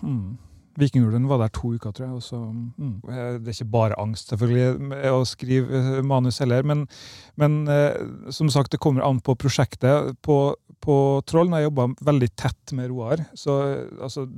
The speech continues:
jeg skrev alt, men jeg hadde veldig sånn tett samarbeid med Roar hele tiden, så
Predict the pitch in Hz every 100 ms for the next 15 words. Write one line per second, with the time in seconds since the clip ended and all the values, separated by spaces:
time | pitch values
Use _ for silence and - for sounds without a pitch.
0 | - 123 110 - 127 113 110 147 - -
1 | - 147 139 135 - 123 131 123 131 107
2 | 127 117 120 - 107 - 123 107 101 104
3 | 113 113 - 120 110 117 107 107 117